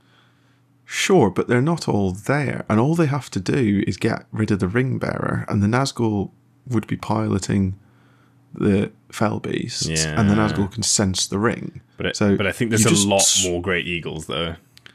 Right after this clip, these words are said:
Speaker 2: I, I, I
Speaker 1: But if
Speaker 2: mean,
Speaker 1: there's a lot more, why does only three of them ever turn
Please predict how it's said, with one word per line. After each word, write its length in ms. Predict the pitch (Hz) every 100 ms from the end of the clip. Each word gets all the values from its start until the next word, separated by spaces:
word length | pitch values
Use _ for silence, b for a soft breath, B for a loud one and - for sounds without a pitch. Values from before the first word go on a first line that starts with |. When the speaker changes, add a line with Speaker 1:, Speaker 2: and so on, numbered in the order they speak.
| b b b b b _ _ _ _ _ _ _ _
Speaker 2:
I, 80 | 90
I, 320 | 95 98 101 98
I 20 |
Speaker 1:
But 100 | -
if 60 | 147
Speaker 2:
mean, 60 | -
Speaker 1:
there's 140 | 135
a 40 | 131
lot 200 | 156 127
more, 200 | 160 110
why 160 | 101
does 120 | 135 135
only 200 | 135 127
three 340 | - 143 147
of 80 | 135
them 160 | 104 104
ever 140 | 107
turn 240 | - 101